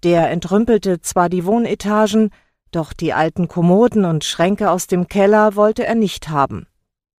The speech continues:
Sie waren voller Briefe und Bücher. Ich wusste natürlich nicht, wie viel dieser Ort dem ehemaligen Besitzer bedeutete. Sein Großvater hatte das Haus vor einem Jahrhundert erbaut.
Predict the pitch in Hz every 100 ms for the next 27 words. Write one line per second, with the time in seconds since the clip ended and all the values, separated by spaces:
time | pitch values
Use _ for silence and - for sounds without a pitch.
0 | _ 165 160 160 156 156 - 202 214 185
1 | 170 208 233 - 143 98 - 185 196 156
2 | 123 - _ _ _ _ _ _ _ _
3 | _ _ _ 202 180 - 220 - 220 196
4 | 202 185 175 208 226 - 165 151 - 196
5 | 196 185 165 156 139 185 - - 151 151
6 | 185 185 175 175 175 175 170 165 165 180
7 | - 170 170 175 208 196 - 139 - _
8 | _ _ _ _ _ _ - 196 202 190
9 | 208 269 - 254 226 196 190 185 190 190
10 | - 202 240 - 208 190 - 208 220 202
11 | 190 190 185 170 - - 151 143 123 -